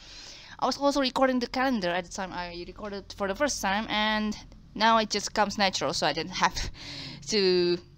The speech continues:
pretend myself that I was starting on mentioning the date, so here I am. Yesterday we had a ship with all four infestation types, apparently. I managed to encounter the slime, the frickin' slime in the generator room, and then the swarms with the fence,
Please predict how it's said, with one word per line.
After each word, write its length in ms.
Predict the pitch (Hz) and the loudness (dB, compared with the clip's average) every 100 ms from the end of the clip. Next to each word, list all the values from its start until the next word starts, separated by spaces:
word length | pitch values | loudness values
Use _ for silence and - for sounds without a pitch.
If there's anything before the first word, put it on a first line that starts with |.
| - - | -20 -14
pretend 280 | - - 202 | -2 4 6
myself 260 | 180 185 170 | 4 2 2
that 120 | 170 | 4
I 160 | 170 | 6
was 140 | 170 160 | 4 2
starting 540 | - 185 170 165 160 | 2 2 2 -4 -6
on 400 | - 165 160 160 143 | -2 -2 -2 -4 -4
mentioning 360 | 170 180 170 151 | -4 -2 -2 -2
the 60 | |
date, 200 | 151 143 | 0 -2
so 120 | - | -2
here 200 | 160 175 | -6 -2
I 80 | 156 | 0
am. 220 | 139 110 - - - - - - - - - - - | 0 -2 -4 -14 -16 -18 -20 -20 -20 -20 -20 -18 -12
Yesterday 500 | - 349 339 302 294 | -4 -2 2 6 6
we 80 | 269 | 8
had 120 | 254 | 6
a 60 | 233 | 6
ship 220 | - 220 - | 6 4 4
with 200 | 202 202 | 0 4
all 120 | 214 214 | 4 4
four 140 | 226 | 2
infestation 500 | 208 214 - 220 175 | -2 -4 -2 -2 -2
types, 300 | 170 254 202 | 2 2 4
apparently. 560 | 185 - 165 165 185 220 | 0 0 0 2 0 2
I 280 | 196 196 196 | 4 2 2
managed 260 | 311 381 | 2 2
to 100 | - | 0
encounter 340 | 220 - 233 214 | -2 2 2 2
the 80 | 196 | 0
slime, 680 | - - 220 226 160 165 185 | 0 2 4 6 6 6 2
the 80 | |
frickin' 720 | 190 - 220 208 202 196 185 | -4 -4 -4 -2 -4 -4 -6
slime 360 | - - 202 196 | -4 2 2 2
in 100 | 214 | -2
the 80 | 190 | 2
generator 500 | 254 269 233 214 202 | 4 6 4 2 -2
room, 320 | 185 190 208 | -2 -2 0
and 120 | 196 | -2
then 80 | 190 | 0
the 80 | 190 | -2
swarms 500 | - 220 202 208 - | 0 2 2 2 -2
with 100 | 202 | -2
the 60 | 202 | -4
fence, 480 | - 214 214 214 | -2 0 0 -2